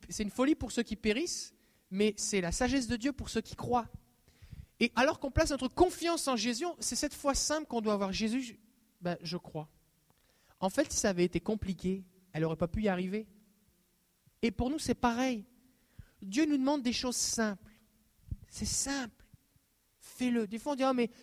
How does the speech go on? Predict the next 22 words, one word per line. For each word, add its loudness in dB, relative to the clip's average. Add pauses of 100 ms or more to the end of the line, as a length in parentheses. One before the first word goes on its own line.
je -8
trouve -4
ça 2
trop -4
simple. » -4
Ben -6
alors -4
fais-le -4
si -12
c'est -6
trop -8
simple. -8 (2000)
Elle -2
a 0
une -4
foi 0
simple. -4 (2000)
Euh, 4 (320)
elle 4
a 4
une 0
foi 2